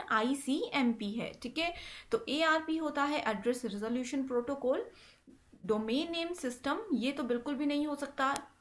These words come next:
ठीक है। डोमेन नेम सिस्टम, I hope आप लोगों को पता होगा, कंप्यूटर साइंस स्टूडेंट्स हो। आईसीएमपी जो है ये ईमेल से रिलेटेड प्रोटोकॉल है। So लास्ट ऑप्शन आता है हमारे पास आरएआरपी, that is option number three here is the right answer।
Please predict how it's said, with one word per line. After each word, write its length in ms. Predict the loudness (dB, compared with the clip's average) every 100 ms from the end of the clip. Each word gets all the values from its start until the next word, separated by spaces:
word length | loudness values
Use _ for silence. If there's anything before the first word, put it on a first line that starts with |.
| _
ठीक 140 | -6 -2
है। 60 |
डोमेन 340 | 0 2 2 2
नेम 160 | 2
सिस्टम, 400 | -2 -4 0 2
I 100 | 2
hope 160 | 2 2
आप 160 | 0
लोगों 200 | 0 0
को 80 | 0
पता 260 | -2 0 0
होगा, 320 | 0 0 0
कंप्यूटर 420 | -2 -4 -4 -6
साइंस 280 | -4 -2 -2
स्टूडेंट्स 420 | -2 -2 0 0
हो। 200 | -2 -4 -10 -20 -20 -20 _ 2
आईसीएमपी 640 | 2 2 0 0 2 0
जो 140 | 0 0
है 300 | 0 0 -4 -14 -8 -2
ये 520 | 0 2 2 0 0
ईमेल 340 | 4 6 4 0
से 140 | 0
रिलेटेड 480 | 0 0 0 -2 0
प्रोटोकॉल 520 | 2 2 0 0 0
है। 320 | 0 0 0 -4 -20 -20 -2
So 120 | 2
लास्ट 320 | 4 4 4
ऑप्शन 280 | 2 2 0
आता 180 | 2 2
है 80 | 2
हमारे 220 | 2 2
पास 300 | 4 4 2
आरएआरपी, 1120 | 2 4 2 0 0 2 2 2 0 -6 -4
that 220 | -4 -2
is 220 | 0 2
option 320 | 0 0 -2 -2
number 200 | -2 -4
three 240 | -4 -4 -4 -2
here 180 | -2 -2
is 140 | -2
the 140 | -2 0
right 240 | 0 0
answer। 360 | -2 -2 -4 -6